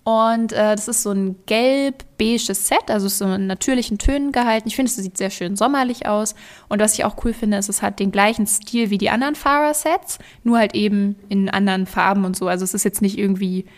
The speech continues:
was ganz anderes. Und, ähm, man stellt das auch her aus Recyclingmaterialien, aber nicht nur aus Recyclingmaterialien,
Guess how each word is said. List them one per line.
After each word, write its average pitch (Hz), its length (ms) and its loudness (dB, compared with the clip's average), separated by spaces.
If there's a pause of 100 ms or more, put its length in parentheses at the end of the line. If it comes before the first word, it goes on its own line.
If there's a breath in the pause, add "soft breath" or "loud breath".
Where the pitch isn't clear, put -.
(220 loud breath)
was - 200 0
ganz 190 180 -2
anderes. 339 540 0 (460 soft breath)
Und, 220 580 0
ähm, 202 500 0 (240)
man 196 140 -2
stellt 220 320 2
das 208 100 0
auch - 160 0
her 208 260 0
aus 202 400 -2
Recyclingmaterialien, 269 1080 0
aber 208 100 0
nicht 196 200 -4
nur 269 220 2
aus 294 140 -2
Recyclingmaterialien, 233 1160 -4